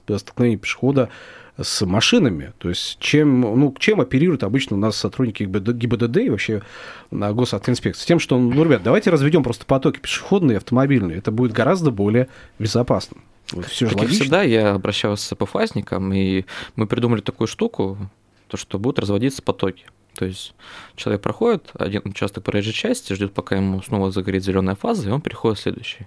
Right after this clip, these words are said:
Speaker 1: Так.
Speaker 2: То есть, соответственно, он не просто ждет на проезжей части, а у него будет островок безопасности, например, модульный. Также там сузится ширина полос у,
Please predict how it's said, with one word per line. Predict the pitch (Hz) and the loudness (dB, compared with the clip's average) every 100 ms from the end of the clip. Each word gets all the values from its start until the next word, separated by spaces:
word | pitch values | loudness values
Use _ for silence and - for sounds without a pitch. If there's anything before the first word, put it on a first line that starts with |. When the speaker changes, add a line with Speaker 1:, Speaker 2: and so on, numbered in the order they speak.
| - | -6
Speaker 1:
Так. | 120 95 - | -4 -4 -4
Speaker 2:
То | |
есть, | 98 | -2
соответственно, | - 180 - 113 107 | 0 0 0 2 2
он | 104 101 | 2 2
не | 107 | 2
просто | - 240 131 | 0 2 2
ждет | 117 110 | 2 0
на | 98 | 0
проезжей | 104 101 95 | 0 -2 -2
части, | 98 95 - | -2 -2 -4
а | |
у | 95 | -2
него | 101 175 | 0 2
будет | 160 135 | 0 -2
островок | - - 120 110 | -4 -2 0 0
безопасности, | 101 101 101 - - - - 98 - - - - - | -4 -2 -2 -4 -10 -12 -12 -12 -14 -20 -18 -18 -6
например, | 104 - 120 117 | -2 0 2 4
модульный. | 107 98 95 95 95 _ _ _ | 4 2 0 -6 -10 _ _ _
Также | - 127 117 107 98 - | 0 2 2 2 2 0
там | 95 | -4
сузится | 92 110 95 - 95 92 | -2 -2 -2 -2 -4 -4
ширина | - 101 101 95 95 | -4 0 2 0 0
полос | - 214 254 - - _ - - - - - - | 0 2 0 -4 -18 _ -20 -18 -16 -16 -12 -4
у, | 113 110 107 104 | 0 0 0 0